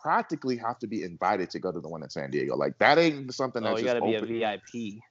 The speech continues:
Speaker 1: Yeah, like, you gotta
Speaker 2: Basically.
Speaker 1: be on some, like, mafia stuff where you gotta know people, and it's basically literally on an invitation only. So I didn't know that until I got to Chicago. So I was like, "Oh, okay, this is dope." Go to Chicago.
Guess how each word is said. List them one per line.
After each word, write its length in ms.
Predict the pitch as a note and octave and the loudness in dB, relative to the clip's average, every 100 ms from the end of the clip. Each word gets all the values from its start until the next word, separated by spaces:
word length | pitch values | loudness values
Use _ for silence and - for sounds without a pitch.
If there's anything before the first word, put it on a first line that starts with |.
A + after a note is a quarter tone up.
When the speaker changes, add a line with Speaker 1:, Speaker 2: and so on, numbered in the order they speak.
| _ | _
Speaker 1:
Yeah, 500 | G#2 C#3 D#3 D#3+ D3 | 4 8 10 10 10
like, 160 | B2 A#2 | 8 6
you 100 | G#2+ | 2
gotta 120 | D3+ | 2
Speaker 2:
Basically. 80 | C#3 | 2
Speaker 1:
be 80 | B2+ | 0
on 120 | B2 | -8
some, 160 | B2 | -6
like, 260 | A#2 G#2 F2+ | -2 -2 -2
mafia 480 | F#2 A#2 C3 B2 G2+ | 0 0 0 -2 -4
stuff 280 | - G#2 - | -4 -4 -4
where 120 | F#2+ | -6
you 60 | G#2+ | -2
gotta 180 | F#2 E2+ | -2 -2
know 260 | F2+ A2+ | -2 -4
people, 360 | - G2+ - F2 | -4 -10 -6 -6
and 80 | F2+ | -6
it's 80 | - | -2
basically 640 | G2+ A2+ G#2+ F#2 F#2 F2 | 2 2 0 0 0 0
literally 320 | G2 G2+ F#2+ | 0 2 0
on 180 | E2+ F2 | -2 -6
an 60 | - | -8
invitation 520 | F#2+ F2+ - E2+ - - | -8 -6 -4 -4 -4 0
only. 240 | A2+ G2+ | 2 0
So 140 | - - | 0 4
I 140 | G#2 | 6
didn't 200 | F3+ B2 | 8 4
know 160 | G#2+ D3 | 2 2
that 160 | B2 F2+ | 2 -2
until 520 | F#2 G#2+ F#2+ F2+ - _ - _ _ | -4 -2 0 -2 -6 _ -20 _ _
I 60 | A2 | -2
got 160 | A#2 - | -2 -4
to 60 | C3+ | -8
Chicago. 360 | - D#3+ G#2 | -2 0 0
So 100 | G#2+ | -4
I 40 | B2+ | -6
was 100 | A#2 | -8
like, 80 | - | -8
"Oh, 140 | G3+ A#3 | -8 -6
okay, 200 | - G3+ | -8 -8
this 180 | A3 | -8
is 120 | G3 A2 | -8 2
dope." 420 | B2 C#3 D#3 - _ _ _ _ | 4 6 4 -4 _ _ _ _
Go 80 | C#3+ | 0
to 40 | C3+ | 0
Chicago. 800 | B2 C#3 C3+ C3+ C3 B2+ B2 | 2 6 6 6 4 2 -2